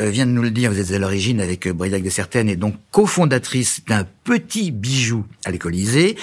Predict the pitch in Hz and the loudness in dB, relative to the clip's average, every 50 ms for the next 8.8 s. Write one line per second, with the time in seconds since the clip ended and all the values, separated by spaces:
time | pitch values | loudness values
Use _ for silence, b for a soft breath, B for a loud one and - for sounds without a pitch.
0 | B B B - 92 98 117 135 135 127 110 101 104 98 98 104 95 101 98 - | B B B -6 -4 0 0 2 2 2 0 0 -2 0 -2 -2 -2 -4 -4 -4
1 | - 101 92 - - 104 92 85 - 123 123 120 139 160 185 202 - B B B | -4 -4 -2 -2 -2 -4 -4 -4 -2 -2 0 2 2 2 2 0 -2 B B B
2 | B - 101 107 101 110 101 101 98 104 104 - 110 104 113 117 104 98 92 B | B -4 -4 -2 0 0 0 0 -2 -4 -6 -4 -2 -2 0 0 0 0 -2 B
3 | B B B - 101 - - 135 160 190 - - 139 120 107 120 110 - - 135 | B B B -2 -2 0 0 2 2 2 2 0 0 0 0 -2 -2 -2 -4 -4
4 | 113 104 107 104 110 107 104 113 107 104 120 151 156 - 123 - 147 123 - 123 | -2 0 2 2 2 2 2 2 2 2 2 2 0 0 -2 -2 -2 -2 -4 -4
5 | - - - - 110 110 110 104 123 151 170 160 B B B B B 113 113 104 | -6 -6 -6 -4 -2 -2 0 0 2 0 0 -2 B B B B B -4 -2 -2
6 | 107 117 113 123 147 151 143 - 135 120 120 - - - 117 113 104 B B B | -2 -2 0 0 0 0 0 0 0 0 0 -2 -2 -2 -2 -4 -4 B B B
7 | B B - 120 113 113 110 107 - - 127 127 - 147 135 - - 120 113 107 | B B 0 2 2 2 2 0 0 2 2 2 2 0 0 2 0 0 2 2
8 | 120 113 117 107 - 135 113 113 107 98 - 87 87 87 90 101 | 0 0 0 0 0 0 0 0 -2 -2 -2 -6 -6 -6 -8 -12